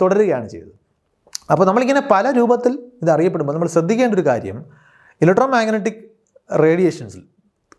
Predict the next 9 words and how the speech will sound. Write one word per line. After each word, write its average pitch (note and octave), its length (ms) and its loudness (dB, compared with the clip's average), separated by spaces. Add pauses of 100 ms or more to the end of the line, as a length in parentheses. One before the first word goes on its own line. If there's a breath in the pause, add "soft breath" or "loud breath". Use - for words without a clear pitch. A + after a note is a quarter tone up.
(140)
പാർട്ടിക്കിൾ F3+ 420 0
അല്ലാതെ C3 300 0
ഇലക്ട്രോമാഗ്നറ്റിക് F3+ 680 -2 (100)
വേവ്സ് D#3 280 2
ആയിട്ട് D3+ 220 0 (120)
വരുന്ന C#3 260 -2 (100)
റേഡിയേഷൻസിന് B2 600 -4 (460 loud breath)
നമ്മൾ D3 160 4 (160)
ഈ - 20 2